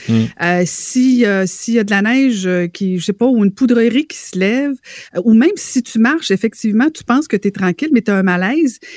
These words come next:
Speaker 2: et tu te retrouves dans un sentier non balisé ou perdu,
Speaker 1: Ouais.
Speaker 2: euh,
Speaker 1: Ouais.
Speaker 2: puis finalement, t'as pas prévu, euh, quelque chose à grignoter ou à te couvrir ou ton, ton cellulaire est mort. Bon,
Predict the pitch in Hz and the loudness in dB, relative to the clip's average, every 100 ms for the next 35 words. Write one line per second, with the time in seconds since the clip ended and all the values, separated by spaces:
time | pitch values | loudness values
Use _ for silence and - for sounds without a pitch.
0 | - 190 - 202 - 247 320 226 190 185 | -8 -8 -4 -6 -4 -6 0 0 0 0
1 | 180 - 190 175 - 247 220 247 220 185 | -4 -2 -4 -4 -2 0 2 2 0 0
2 | 175 180 226 247 180 - 214 190 180 208 | -2 0 0 -2 -2 -2 -2 -2 0 0
3 | 262 311 - - - 165 180 - - 233 | 0 -4 -10 -20 -10 -6 -6 -4 0 2
4 | 214 254 247 196 262 - 226 196 208 247 | 2 0 0 -2 -2 -2 -2 0 2 2
5 | 240 185 202 - 208 190 180 185 165 - | 4 2 0 -2 0 0 0 0 0 0
6 | 240 240 180 - - 185 190 240 247 185 | 0 2 -2 -4 -4 -2 0 2 0 -2
7 | 180 185 - - 196 - 208 202 202 214 | -4 -2 -4 -2 -4 0 0 0 0 -2
8 | 190 165 170 240 254 214 | -2 -2 0 0 -2 -4